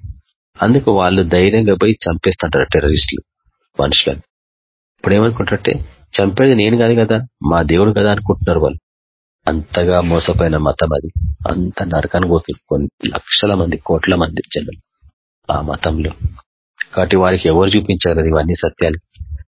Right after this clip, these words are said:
అసలు వాళ్ళ దగ్గర పోయి మాట్లాడినట్టే భయపడతారే. కాబట్టి వీళ్ళు ఎట్లా క్యాచ్ చేస్తారు మనుషులని? బోన్లు పెట్టి, పొంచి ఉండి.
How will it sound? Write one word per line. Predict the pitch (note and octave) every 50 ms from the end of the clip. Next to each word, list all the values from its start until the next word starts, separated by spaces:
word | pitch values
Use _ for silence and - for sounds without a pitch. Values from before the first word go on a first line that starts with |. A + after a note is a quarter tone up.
| - -
అసలు | D2 F2+ F#2 F2+
వాళ్ళ | F2+ F2 E2+ E2
దగ్గర | F2 E2+ G2+ G#2+
పోయి | G2 G#2 G#2
మాట్లాడినట్టే | G2+ G2 F#2 F2 - G#2+ A2 G#2 - - A2+
భయపడతారే. | G2 F#2 F2+ - F#2+ F2+ - - - D#2 E2+ F#2 - - _ _ _ _ _ _ _ _ _ _ _ _ _ _ _
కాబట్టి | - A2 A#2+ A#2+ A#2 - G2+ F#2
వీళ్ళు | G2 A2 G#2 F2
ఎట్లా | D#2+ - - - C#3+
క్యాచ్ | C#3 - - G2+ G2 F#2+ F#2+ -
చేస్తారు | G#2 - - - G#2 G2
మనుషులని? | F#2+ F#2 F2+ F#2 - - - F#2 F#2+ G2+ G#2 A2+ - - _ _ - - - - _ _ - -
బోన్లు | F#2+ G2+ A2 G#2 G2+ G2
పెట్టి, | F#2 F#2+ F2 - - - - - _ _ _ _ _ _ _ _ _ _ _ _ _ _ _ _ _ _ _
పొంచి | A2+ A2+ A#2 A2+ - - B2
ఉండి. | A2 F#2 E2 D2 C2+ -